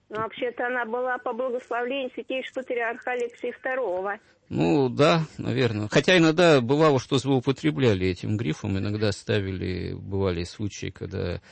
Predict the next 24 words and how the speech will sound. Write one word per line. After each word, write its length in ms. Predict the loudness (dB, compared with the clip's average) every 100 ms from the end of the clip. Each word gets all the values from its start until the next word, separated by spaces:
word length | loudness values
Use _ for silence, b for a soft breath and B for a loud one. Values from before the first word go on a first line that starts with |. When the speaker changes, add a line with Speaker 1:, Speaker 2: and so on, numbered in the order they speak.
| B B B B
Speaker 2:
без 200 | -2 2
реального 640 | 4 4 4 0 -4 -6 -8
благословения. 960 | -8 -8 -8 -6 -2 0 0 0 -4
Ну, 500 | -6 -6 -2 0 -2
просто 500 | -2 0 2 4 4
за 160 | 6 2
всем 320 | 4 4 4
было 260 | 4 4 4
не 240 | 4 4
уследить 600 | 2 0 0 0 -2 -6
все 280 | -10 -6 -4
эти 160 | -4 -6
годы, 640 | -2 -2 0 0 -2 -4 B B B B B B B
так 100 | -20
сказать. 640 | -16 -10 -6 -6 -8 -14
Э, 320 | -14 -14 -14 -14
вот, 440 | -14 -10 -8 -6
иногда 400 | -4 -2 2 4
и 140 | 4 4
много 320 | 2 2 0
чего 640 | -6 -4 -2 0 -4 -8 -8
было 300 | -4 0 2 0
издано 460 | -2 -2 0 2
н-, 40 | 0